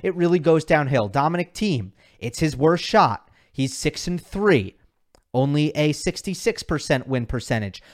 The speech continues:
against Opelka, Isner, Raonic. Mind you, Dominic Thiem's a way better player than them. Stefano Tsitsipas, on a much greater scale and on a more severe level, struggles with his return of serve. He's only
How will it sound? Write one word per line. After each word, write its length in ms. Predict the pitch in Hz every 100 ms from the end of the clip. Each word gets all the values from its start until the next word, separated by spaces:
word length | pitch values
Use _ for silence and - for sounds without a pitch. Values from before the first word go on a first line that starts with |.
| -
against 300 | 139 143 -
Opelka, 460 | 131 - 127 - 127
Isner, 300 | 127 131 131
Raonic. 320 | 156 147 - - -
Mind 280 | 151 226 190
you, 200 | 185 - _
Dominic 260 | - 208 220
Thiem's 200 | 220 185
a 60 | 160
way 140 | 160
better 220 | 143 131
player 340 | - 233 226 151
than 120 | 123
them. 180 | 107 95 - _
Stefano 400 | - 226 220 196
Tsitsipas, 920 | 170 233 - 180 131 101 85 - - - _ _ _ _ _
on 140 | 160 185
a 40 |
much 540 | 180 185 196 - - - _ _ _ -
greater 560 | 131 131 160 214 202 165
scale 680 | - - - 123 95 90 - -
and 120 | 147
on 140 | 156
a 160 | 147 147 _ _ _
more 300 | 151 175 202
severe 640 | - 175 127 135 170 185
level, 420 | 156 165 143 107 107
struggles 720 | - 170 127 110 107 - - - _
with 160 | 143 151
his 160 | 160 151
return 300 | 139 131 120
of 120 | 120
serve. 240 | 208 160
He's 180 | 160 147
only 280 | 151 143